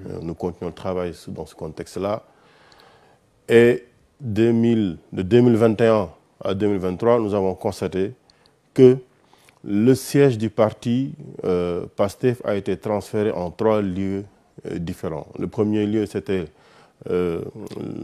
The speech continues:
le, à Cité Keur Gorgui, parce que le président Ousmane Sonko a été barricadé là-bas, assiégé.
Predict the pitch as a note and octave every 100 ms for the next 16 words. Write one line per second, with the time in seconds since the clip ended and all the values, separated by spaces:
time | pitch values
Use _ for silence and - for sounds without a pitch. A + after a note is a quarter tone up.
0 | - F2+ E2+ E2 - E2+ G2 G2+ G#2 F2+
1 | G2 G2 A2 - F#2 G2+ F#2 F2 D#2 G2
2 | F#2 F2+ F#2 F2+ F#2 F2+ F2 F2 E2 F2
3 | F2 E2+ E2+ F2 F#2 F#2 F2 - E2+ D2+
4 | D2+